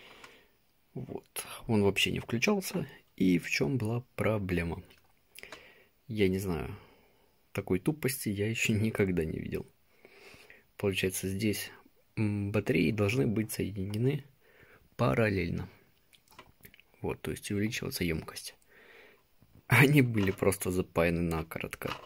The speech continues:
То есть тут плюс к минусу, а тут тоже <laughs> плюс к минусу.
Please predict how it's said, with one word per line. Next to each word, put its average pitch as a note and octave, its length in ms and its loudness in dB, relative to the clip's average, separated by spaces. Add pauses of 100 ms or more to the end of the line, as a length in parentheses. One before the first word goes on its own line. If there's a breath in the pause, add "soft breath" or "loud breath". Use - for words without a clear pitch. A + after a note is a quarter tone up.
(420)
То - 60 -4
есть - 160 -8
тут A#2 100 -8 (120)
плюс G#2 280 4
к - 140 -6
минусу, A#2+ 600 0 (520)
а G#2+ 100 -6
тут C3 400 0 (440)
тоже - 300 -4 (140)
<laughs> - 140 -18
плюс C3 400 4 (180)
к - 140 -6
минусу. F#2 480 -4